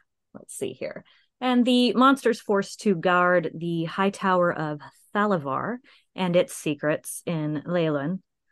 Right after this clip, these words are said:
were released. The magic holding them was redirected toward the city, um,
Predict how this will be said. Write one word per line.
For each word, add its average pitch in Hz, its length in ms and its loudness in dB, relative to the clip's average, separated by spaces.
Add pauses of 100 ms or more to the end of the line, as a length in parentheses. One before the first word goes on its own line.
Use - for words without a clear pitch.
(280)
were 170 440 0
released. 156 640 -6 (160)
The 175 100 -6
magic 170 340 -2
holding 190 340 4
them 185 460 0
was 175 300 -2
redirected 269 800 4
toward 269 540 2
the 311 80 -4
city, 214 480 -4 (640)
um, 180 560 -4